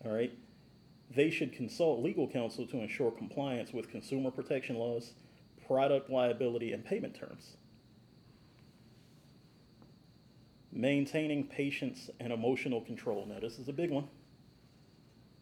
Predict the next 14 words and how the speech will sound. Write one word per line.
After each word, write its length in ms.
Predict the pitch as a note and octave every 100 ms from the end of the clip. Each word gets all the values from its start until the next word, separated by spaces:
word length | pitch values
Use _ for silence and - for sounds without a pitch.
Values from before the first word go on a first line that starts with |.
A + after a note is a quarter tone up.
| - - - - - - - - - - - -
Negotiations 760 | A#2 C3+ F3 D#3 C3+ B2+ B2 G#2+ -
oftentimes 600 | C3 C3 A2+ A#2+ A2 G#2+
can 280 | - C3 A#2
be 340 | A#2+ A2 - - -
emotionally 600 | - A2+ A#2+ - A2 G#2
charged. 560 | G2+ A#2+ G#2 - - - - - - - - - - - - - - -
Small 440 | - - C3 D3+ C#3
business 400 | D#3 C#3 A#2+ -
owners 280 | G#2+ G2+ -
should 240 | - G#2+
maintain 720 | A#2 A#2+ A#2 C3+ A2+ A2 G#2+
composure, 720 | - - - C#3+ D3 D3 C#3+ C#3+ - - - -
exercise 580 | A#2 A2+ A#2+ - D#3 C#3+
patience, 580 | - C#3 B2 - -